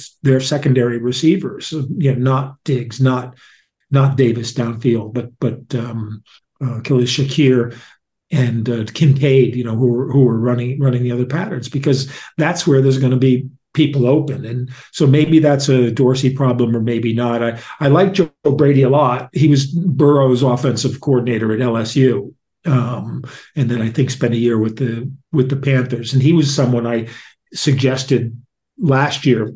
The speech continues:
would be a possible hire for the Patriots to get somebody from outside their organization in as an offensive coordinator or, or at least a quarterback's coach. Um, but the Bills snapped him right up. So,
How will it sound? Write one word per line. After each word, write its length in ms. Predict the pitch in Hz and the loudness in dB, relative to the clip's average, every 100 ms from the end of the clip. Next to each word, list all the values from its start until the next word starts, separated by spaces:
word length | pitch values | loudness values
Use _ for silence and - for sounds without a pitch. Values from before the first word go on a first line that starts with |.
| - | -8
would 260 | 147 135 | 0 0
be 140 | 127 117 | 2 2
a 120 | 110 - 247 - _ - | 0 -8 -20 -20 _ -4
possible 440 | 135 - 143 110 | -2 -2 -2 -4
hire 400 | - 131 123 113 | -2 0 0 -2
for 100 | - | -4
the 80 | 117 | -6
Patriots 560 | 127 143 135 131 - | 0 0 0 -4 -6
to 80 | - | -6
get 180 | 135 120 | -4 -4
somebody 300 | - 127 123 | -2 0 0
from 160 | 120 120 | 0 -2
outside 420 | 123 123 120 113 | -2 -2 -4 -4
their 120 | 117 | -4
organization 840 | 120 - 113 107 131 135 135 120 | -4 -6 -10 -6 -2 0 0 -4
in 220 | 113 110 98 - - 135 | -6 -8 -12 -20 -8 -4
as 160 | 123 | 0
an 100 | 120 | 0
offensive 500 | 117 113 110 - 131 | -2 -4 -6 -6 -8
coordinator 600 | - 131 110 117 113 107 | -2 0 0 -2 -4 -8
or, 180 | 95 143 | -8 -4
or 200 | 202 131 | 0 0
at 80 | 113 | 0
least 260 | 131 127 - | 0 0 -2
a 60 | |
quarterback's 680 | - 151 139 131 127 131 - | -2 0 2 0 -4 -8 -4
coach. 500 | 175 139 135 - - - - _ | -2 -2 -4 -10 -12 -20 -20 _
Um, 540 | 156 120 113 110 113 - | -2 -2 -2 -8 -10 -4
but 240 | 139 131 | 0 0
the 60 | 127 | 2
Bills 380 | 139 135 131 | 4 4 2
snapped 340 | - 127 113 - | 0 -2 -4 -4
him 160 | 135 | -4
right 260 | 117 117 117 | -4 -6 -6
up. 280 | 127 - - | -8 -8 -6
So, 240 | 165 139 | -2 -2